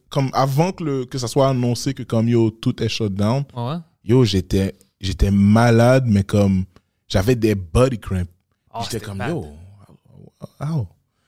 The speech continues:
Speaker 1: Comme, j'étais comme, yo, what the fuck ? Puis, puis j'étais vraiment malade, j'étais vraiment grippé. Puis j'étais comme, yo, c'est chill, man. Puis là, après, quand ils ont annoncé, yo, coronavirus depuis août, j'étais comme, shit.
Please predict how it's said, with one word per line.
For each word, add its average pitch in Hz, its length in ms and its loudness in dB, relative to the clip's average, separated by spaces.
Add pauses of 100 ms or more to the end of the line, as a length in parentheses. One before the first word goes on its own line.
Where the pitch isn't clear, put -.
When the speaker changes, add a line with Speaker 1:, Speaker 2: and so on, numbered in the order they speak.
(100)
Speaker 1:
Comme, 98 180 -2
j'étais 95 160 -2
comme, 107 100 2
yo, 131 120 0
what 135 140 -4
the 107 80 -10
fuck ? 110 360 -18
Puis, 95 180 -20 (220)
puis - 120 -6
j'étais 113 140 2
vraiment 135 400 4
malade, 117 320 4
j'étais 104 160 -2
vraiment 117 240 2
grippé. 120 420 0 (600)
Puis 151 100 -4
j'étais 143 180 -2
comme, 151 160 2
yo, 120 240 2
c'est 143 200 -6
chill, 107 220 -2
man. 127 220 -4
Puis - 180 -6
là, 123 100 4
après, 113 300 0
quand 123 100 -2
ils 110 140 0
ont 104 60 0
annoncé, 101 340 0
yo, 110 160 0
coronavirus 107 920 0
depuis 107 380 -2 (100)
août, 156 260 -2 (480)
j'étais - 180 -8
comme, 80 220 -8
shit. - 360 -2